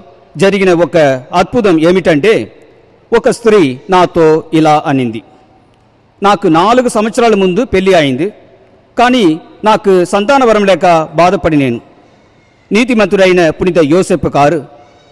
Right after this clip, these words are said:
ప్రార్థనని దేవుడు ఆలగిస్తారని నా నమ్మకం.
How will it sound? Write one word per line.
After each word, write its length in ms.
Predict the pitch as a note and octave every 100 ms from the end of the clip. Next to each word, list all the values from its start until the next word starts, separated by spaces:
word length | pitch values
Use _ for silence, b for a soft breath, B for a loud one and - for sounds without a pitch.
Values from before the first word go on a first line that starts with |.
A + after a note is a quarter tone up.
| _ _
ప్రార్థనని 640 | - G#3+ A3 A3+ G#3+ F3 E3+ - - _ _ -
దేవుడు 300 | E3+ F#3+ F#3+
ఆలగిస్తారని 920 | D3+ F3+ A3 A3+ B3 A3 G3+ F#3 C#3 - -
నా 100 | D#3
నమ్మకం. 420 | C#3 C#3+ C3+ B2+